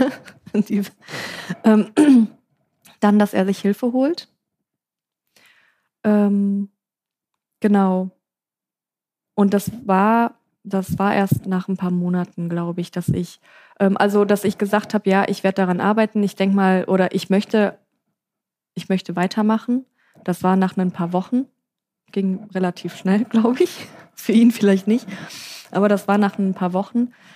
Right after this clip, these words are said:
ähm, weil er sich auch in dieser Zeit schon Hilfe gesucht hatte. Ja,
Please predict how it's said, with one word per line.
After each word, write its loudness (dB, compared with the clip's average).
ähm, 4
weil 2
er 2
sich -2
auch 0
in 2
dieser 0
Zeit -2
schon -2
Hilfe 2
gesucht -4
hatte. -2
Ja, 0